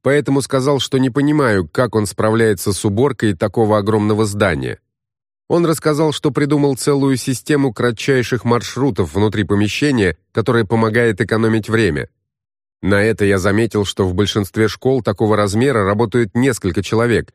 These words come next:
а он, благодаря своей системе, справляется с работой один. Этим замечанием я дал ему возможность мысленно похвалить себя. Постепенно между нами установились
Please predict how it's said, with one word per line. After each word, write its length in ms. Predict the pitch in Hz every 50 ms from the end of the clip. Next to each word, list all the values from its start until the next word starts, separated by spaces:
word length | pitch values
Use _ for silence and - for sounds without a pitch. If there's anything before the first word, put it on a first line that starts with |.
| _ _ _ _ _
а 200 | - 87 90 95
он, 200 | 107 131 127 110
благодаря 420 | 101 101 92 101 95 101 101 101
своей 300 | 95 - - 101 98 101
системе, 500 | 90 - 104 92 - - 131 131 123 110
справляется 640 | - - - 95 104 107 117 123 127 110 - - 110
с 100 | 92 -
работой 440 | 107 107 107 104 113 98 85 110 104
один. 540 | - - 113 113 104 95 104 87 65 - - _ _ _ _ _
Этим 260 | - 160 147 - 143
замечанием 720 | 127 113 131 131 135 135 - - 156 151 139 123 113 110
я 140 | 107 104 113
дал 200 | 107 117 113 110
ему 240 | 110 110 110 110 107
возможность 640 | 107 110 104 107 131 135 127 113 120 113 101 - -
мысленно 520 | 113 120 135 120 - 120 120 117 117 120
похвалить 580 | 104 - 127 113 - 123 123 131 127 127 104 -
себя. 400 | - - 87 78 76 69 60 - - _ _ _ _ _ _ _ _ _ _ _ _ _ _ _ _ _ _ _
Постепенно 580 | - 117 110 - - 123 110 87 135 139 135 120
между 340 | 110 107 107 101 92 98 104
нами 200 | 110 110 110 110
установились 720 | 104 95 - - 101 104 104 117 117 110 104 90 -